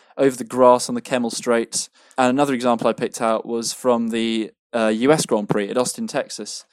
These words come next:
Started ninth, or sorry, started in sixth place, dropped down to nineteenth after a first lap collision with Carlos Sainz. Uh, recovered to finish fifth, which you got to say, based on previous evidence, is not something Gasly would necessarily been able to do, because his track record for coming through the field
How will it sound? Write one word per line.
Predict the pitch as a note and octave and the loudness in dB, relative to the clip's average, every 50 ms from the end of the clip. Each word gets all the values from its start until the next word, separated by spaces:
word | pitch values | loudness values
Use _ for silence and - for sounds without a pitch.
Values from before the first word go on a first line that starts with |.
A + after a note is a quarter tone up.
| _ _ _ | _ _ _
Started | - - - D#3+ C#3+ C3+ B2 | -8 -2 2 2 2 2 -2
ninth, | B2 B2 A#2+ B2 A#2+ A#2 - - | -4 -2 -2 -2 -2 -4 -6 -2
or | B2 B2 A#2+ | -2 -2 0
sorry, | - D3+ C3+ A#2 | 2 2 0 2
started | - - D3+ D3+ C#3+ C3 B2 | 2 2 0 0 0 -2 -6
in | B2 A#2+ | -8 -4
sixth | A#2+ - - D3+ - - - | -4 -2 -2 -2 -4 -6 -4
place, | - C3 C3 D3+ - - - - - - | -2 -2 -2 -2 -4 -6 -8 -8 -10 -6
dropped | - E3+ D#3 - | 0 0 0 2
down | D#3 C#3+ | 0 -4
to | C#3 D3 | -4 -4
nineteenth | C#3+ C#3+ C#3+ C#3+ C#3+ D3 - D#3 D#3 E3 E3+ - - - | -4 -2 -2 -2 -2 -2 -6 -6 -6 -6 -8 -10 -6 -2
after | C#3+ C3+ - - B2+ | -2 -2 -2 -6 -12
a | |
first | - - - C#3+ C#3 C3 - - | -8 -2 0 0 0 0 -2 -6
lap | B2+ - - - | -8 -10 -10 -12
collision | - B2 A#2 A2+ - C#3 C#3 | -8 -8 -8 -6 -6 -8 -8
with | B2 A#2+ A2+ | -8 -10 -10
Carlos | - - C3+ A#2+ A#2 A2+ A2 - - | -6 -2 0 0 0 0 -2 -4 -4
Sainz. | - B2+ A#2 A#2 A#2 - - - - _ _ - - - - _ _ _ _ _ - | -2 -2 -2 -2 -4 -8 -12 -12 -14 _ _ -20 -20 -20 -20 _ _ _ _ _ 0
Uh, | A#2+ A#2+ A#2 A#2 A2+ A#2 | 2 4 6 4 4 2
recovered | B2+ - - E3 F3+ F#3 F3 | -2 -4 -2 -2 0 0 -2
to | - F3 | -4 -4
finish | - F3+ F3+ E3+ - | -6 -4 -4 -4 -6
fifth, | - - F#3+ F3 B2 - - - _ _ - - _ - | -4 0 0 0 0 -2 -8 -18 _ _ -20 -20 _ -8
which | - D#3 D#3 | -8 -6 -4
you | E3 D#3+ | -2 2
got | F#3+ F3+ F3 | 2 2 2
to | F3+ D#3+ | 0 -2
say, | - F#3 F3 E3 C3+ B2 - - | 0 0 2 2 0 0 -4 -6
based | B2+ - D#3 D#3+ - - | -6 -6 -6 -4 -2 -2
on | E3 D#3 D3+ | -4 -2 0
previous | D3 - D#3+ D3+ C#3+ C#3+ C3+ - | -2 -2 -2 -2 -6 -6 -6 -6
evidence, | D#3+ D3 C#3 B2 A#2+ - | -6 -6 -6 -8 -10 -10
is | B2+ | -10
not | C#3 D#3 C#3 | -10 -8 -6
something | - - D3 - D3 C3+ B2+ | -6 -6 -8 -8 -10 -8 -4
Gasly | D3 C#3 C#3 C3+ C3+ C3 | -2 -2 -2 -4 -6 -8
would | B2+ C3 C3 | -8 -6 -6
necessarily | C3 C3+ B2+ - C3+ B2+ - C#3 C3+ B2+ B2 | -6 -6 -8 -8 -8 -4 -2 0 0 0 -2
been | A2+ A#2 B2+ | -4 -8 -8
able | B2+ B2 A#2+ | -8 -10 -10
to | - A#2+ | -12 -12
do, | A2+ C3 C#3 C3 A2+ | -8 -6 -6 -6 -6
because | G2 G#2+ - A#2 - | -8 -10 -12 -12 -12
his | - C3+ C3 | -12 -12 -12
track | - - - C3 - | -10 -8 -8 -8 -8
record | - C3 A#2+ - - A2+ A2 A2 | -8 -10 -10 -10 -10 -10 -10 -12
for | - - - B2 A2+ A2 | -12 -12 -8 -8 -8 -8
coming | - B2+ A#2+ A2 | -8 -10 -12 -12
through | - - A#2 | -12 -12 -14
the | A2 | -14
field | - - D3 C3 A#2 A2 G#2+ | -10 -8 -4 -4 -4 -4 -6